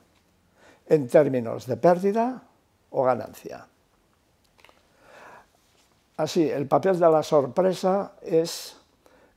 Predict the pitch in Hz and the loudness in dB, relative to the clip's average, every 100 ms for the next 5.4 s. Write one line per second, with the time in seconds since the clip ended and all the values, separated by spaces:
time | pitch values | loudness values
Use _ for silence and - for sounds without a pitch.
0 | _ 160 151 - 165 165 165 175 143 139 | _ -2 -2 0 0 0 -4 -4 -2 0
1 | 104 - - - - - _ - 147 127 | -4 -8 -14 -14 -18 -20 _ -8 -6 0
2 | 165 165 151 127 - 131 120 - 143 165 | 6 6 6 0 -2 -4 -8 -2 0 2
3 | 185 226 302 - _ - _ _ _ - | 2 0 -4 -12 _ -20 _ _ _ -20
4 | - - - 151 143 139 127 120 170 175 | -20 -8 0 2 2 0 -2 -2 -4 -2
5 | 196 214 - - | -4 -4 -10 -20